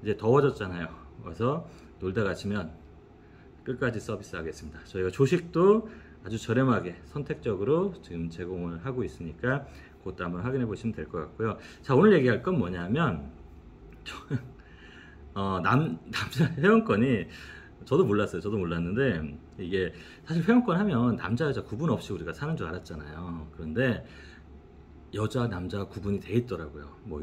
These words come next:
물론 요새 파는 것들은 그런 게 없다라고 하는데 이제 팔십 년대, 구십 년대 파는 것들은 여자 회원권을 아주 작게, 그러니까 남자 회원권 한 요만큼 분양했으면 여자 회원권 한 요만큼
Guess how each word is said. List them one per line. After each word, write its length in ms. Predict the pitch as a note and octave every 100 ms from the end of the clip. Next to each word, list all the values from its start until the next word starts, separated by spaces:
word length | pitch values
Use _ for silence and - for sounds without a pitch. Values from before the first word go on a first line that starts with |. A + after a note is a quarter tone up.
| F2
물론 400 | F2 G2+ C3+ C3
요새 500 | E2+ C3 E3 F3+ D#3 - - - - - - - -
파는 280 | - F3 F3
것들은 580 | B2+ - A#2 E3+ G#3 G3
그런 220 | F#2+ F2+
게 60 | D#2+
없다라고 560 | F2 - C3 G#2+ F2
하는데 560 | G#2 C#3+ G2 G#2+ F2 D#2+
이제 100 | D#2+ -
팔십 360 | - E3+ -
년대, 220 | E3 C3
구십 300 | - - -
년대 300 | C3 G2+ -
파는 240 | - B2 B2
것들은 520 | E2+ F#2+ A2+ F#3 G#3 - - - - - - - -
여자 260 | F#2+ G#2+ B2
회원권을 520 | A2 G#2+ G2 A2 D#3
아주 200 | - -
작게, 600 | C3+ - - - C3+ F2 - - -
그러니까 320 | G2+ - -
남자 240 | - A2+ C3
회원권 260 | B2 B2
한 100 | A#2
요만큼 280 | A2+ B2 -
분양했으면 500 | G#2+ G#2+ G#2 - A#2+
여자 180 | F2+ G#2+
회원권 220 | A2 A2+
한 120 | A2+
요만큼 500 | A2 B2 - D3 -